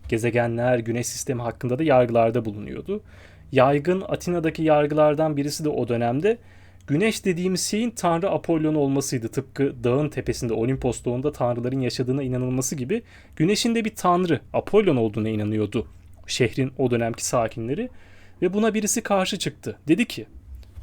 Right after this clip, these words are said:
bizim bugün konuşacağımız Anaxagoras. Anaxagoras şöyle bir yaklaşım getirdi. Güneş dediğiniz şey tanrı değil. Tanrısal bir nesne de de-, değil. Yanan bir kütle, ateş topu. Bir nevi yanan bir taş parçasından ibarettir.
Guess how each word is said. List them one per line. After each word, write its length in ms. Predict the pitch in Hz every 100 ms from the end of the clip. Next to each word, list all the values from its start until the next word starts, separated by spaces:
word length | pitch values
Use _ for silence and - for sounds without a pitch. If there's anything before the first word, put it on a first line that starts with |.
| -
bizim 300 | 110 120 - -
bugün 200 | 123 117
konuşacağımız 640 | - 113 - 113 110 143 -
Anaxagoras. 800 | 113 107 113 107 98 - - - - - - - 143
Anaxagoras 580 | 170 - 196 196 202
şöyle 240 | - 196 190
bir 60 |
yaklaşım 400 | 190 170 165 175
getirdi. 380 | 151 127 113 107
Güneş 300 | 127 170 -
dediğiniz 300 | 160 165 165
şey 180 | - 185
tanrı 380 | - 143 147 208
değil. 200 | 185 - - - - - - -
Tanrısal 500 | - 131 147 214 214
bir 60 | 208
nesne 260 | 190 208
de 100 | 190
de-, 240 | 139 113 110 123 110
değil. 300 | 117 104 - - - - -
Yanan 500 | 123 165 226 226 208
bir 120 | 226
kütle, 400 | 196 - 131 101 - -
ateş 320 | 135 190 -
topu. 320 | 127 - 101 - - - - - -
Bir 100 | 165
nevi 380 | 165 160 202 -
yanan 380 | 147 160 185 185
bir 100 | 190
taş 240 | 196 185
parçasından 540 | - 170 170 160 190 185
ibarettir. 720 | 131 120 117 110 - 269